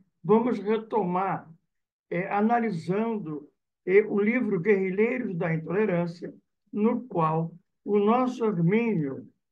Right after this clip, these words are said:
estuda três personagens, duas muito conhecidas, a, é, Giordano Bruno e Annie Besant, sendo que a primeira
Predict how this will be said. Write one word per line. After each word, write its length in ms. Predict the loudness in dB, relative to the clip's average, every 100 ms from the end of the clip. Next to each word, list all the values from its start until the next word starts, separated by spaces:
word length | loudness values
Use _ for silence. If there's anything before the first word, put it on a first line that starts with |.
| -12
estuda 800 | -12 -10 -6 -6 -2 -2 -4 -6
três 380 | -4 -4 -4 -10
personagens, 960 | -8 -8 -8 -6 -4 -4 -4 -8 -14 _ _ _ _ _ _ _ _ _ _ _ _ _
duas 560 | -2 0 2 2 0 -12 _ _ _ -8
muito 400 | 0 0 0 -6
conhecidas, 1040 | -4 -2 -2 -6 -4 -2 -2 -6 -16 -20 _ _ _ _ _ _ _ _ _ _ -4
a, 280 | -2 -2 -4 -18 _ _ _ -14 -14 _
é, 440 | -4 -2 -2 -4 -10 _ _ _
Giordano 840 | 2 4 4 0 -2 2 4 4
Bruno 800 | 2 -2 -2 -2 -6 -6 -6 -8 -14 _ _ _ -4
e 240 | -4 -4 -4
Annie 840 | 0 0 2 2 4 4 2 0 -10
Besant, 640 | -6 0 0 -2 -12 -16 -18 _ _ _ _ _ _ _ _ _ _
sendo 400 | -4 -2 -2 -10
que 220 | -8 -8
a 180 | -8 -10
primeira 840 | -10 -10 -4 -2 -2 0 -2 -4